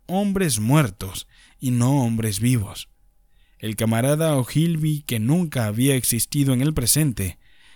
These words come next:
era ya una realidad en el pasado,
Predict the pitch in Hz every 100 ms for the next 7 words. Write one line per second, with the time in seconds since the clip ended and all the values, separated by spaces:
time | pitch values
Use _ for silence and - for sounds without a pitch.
0 | - 117 131 135 135 139 151 147 139 139
1 | 135 127 127 147 143 135 120 113 98 147
2 | 147 98 82 -